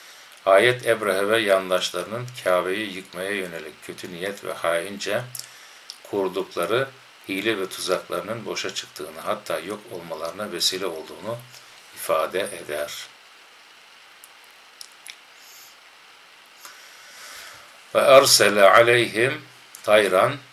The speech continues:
ebabile termihim hicaretin min siccil fecealehum keasfin me'kul.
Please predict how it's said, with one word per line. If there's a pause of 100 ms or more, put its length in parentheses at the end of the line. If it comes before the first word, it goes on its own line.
(180)
ebabile (1500)
termihim (140)
hicaretin (640)
min
siccil (200)
fecealehum
keasfin
me'kul.